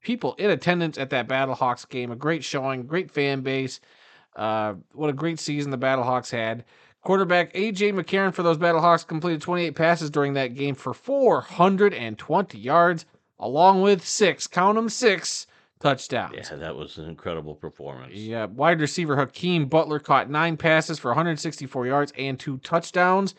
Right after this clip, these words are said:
Speaker 1: While on the Orlando side of things, quarterbacks Quentin Dormady and DeAndre Francois combined to complete twenty-eight passes for two hundred eighty-one yards, three touchdowns, and two interceptions between the, both of them.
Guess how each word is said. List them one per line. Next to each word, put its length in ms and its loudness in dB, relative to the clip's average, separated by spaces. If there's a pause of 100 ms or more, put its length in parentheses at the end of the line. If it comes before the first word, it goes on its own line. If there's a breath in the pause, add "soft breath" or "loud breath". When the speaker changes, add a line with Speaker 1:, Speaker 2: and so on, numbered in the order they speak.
(420 loud breath)
Speaker 1:
While 180 4
on 160 4
the 80 0
Orlando 400 4
side 240 2
of 80 -6
things, 340 0 (320)
quarterbacks 760 0 (340)
Quentin 340 2
Dormady 540 0
and 440 2 (180)
DeAndre 760 0 (140)
Francois 760 2
combined 500 0
to 80 -10
complete 720 -8 (340 soft breath)
twenty-eight 500 -2
passes 560 2 (280 soft breath)
for 100 -8
two 180 -2
hundred 280 2
eighty-one 380 0
yards, 440 4 (260 soft breath)
three 200 -6
touchdowns, 540 2
and 220 -4
two 140 -2
interceptions 720 -2
between 400 -6
the, 100 -8 (160)
both 220 0
of 120 -10
them. 260 -12